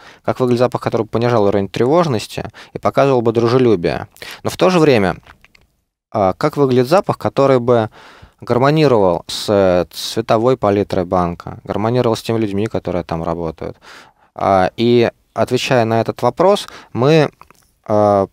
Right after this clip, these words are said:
ну, если просто очень это объяснить, у каждого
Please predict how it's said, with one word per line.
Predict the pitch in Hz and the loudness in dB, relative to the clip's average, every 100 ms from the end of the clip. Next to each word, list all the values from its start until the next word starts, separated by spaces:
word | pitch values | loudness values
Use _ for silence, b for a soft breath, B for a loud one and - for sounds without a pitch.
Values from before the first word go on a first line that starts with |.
| _ _ _ _ _ - | _ _ _ _ _ -8
ну, | 120 | -6
если | - | -6
просто | - - 110 - 87 | -8 -2 -2 -2 -6
очень | - 92 - | -6 -10 -10
это | - 104 | -6 -6
объяснить, | 117 - 175 - B | -6 -6 -8 -8 B
у | - | -14
каждого | - 135 127 120 113 107 | -2 -2 2 2 2 2